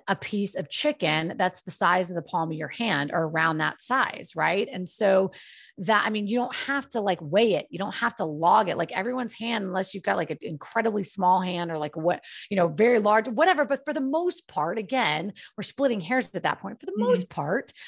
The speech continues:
Speaker 1: when you're eyeballing it, the macros are the macros, right? And when you eat a more, a diet that's more consistent of whole foods, the natural byproduct is going to be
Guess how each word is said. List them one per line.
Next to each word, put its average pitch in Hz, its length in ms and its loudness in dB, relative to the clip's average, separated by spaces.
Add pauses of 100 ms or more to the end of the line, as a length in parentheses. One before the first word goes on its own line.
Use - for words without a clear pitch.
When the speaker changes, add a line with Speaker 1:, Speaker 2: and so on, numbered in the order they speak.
(160)
Speaker 1:
when 247 140 4
you're 277 140 4
eyeballing 190 680 2
it, 254 140 -2
the 262 60 -8
macros 294 400 -4
are 262 40 0
the 233 60 -2
macros, 240 560 -2
right? 190 320 2 (500)
And 285 460 4
when 294 400 -2
you 320 240 -2
eat 262 500 -2
a 214 120 0
more, 226 240 0
a 226 80 0
diet 220 440 2
that's 185 200 -2
more 202 340 0
consistent 208 600 -6
of 160 100 -4
whole 170 240 0
foods, 170 640 0 (720)
the 220 200 2
natural 262 760 4
byproduct 180 880 2
is 165 180 -6
going 180 300 -2
to 180 120 -8
be 151 520 -2